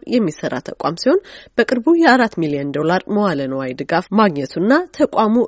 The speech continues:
እያደገ መምጣቱንም የምትገልጸው ዮዲት በተለይም ኮቪድ አስራ ዘጠኝን ለመቆጣጠር ቴክኖሎጂው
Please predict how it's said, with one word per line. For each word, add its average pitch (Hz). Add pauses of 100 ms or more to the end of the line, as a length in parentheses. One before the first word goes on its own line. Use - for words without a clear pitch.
እያደገ 175 (100)
መምጣቱንም 170
የምትገልጸው 151
ዮዲት 208 (300)
በተለይም 208
ኮቪድ 277
አስራ 180
ዘጠኝን 143
ለመቆጣጠር 202 (160)
ቴክኖሎጂው 233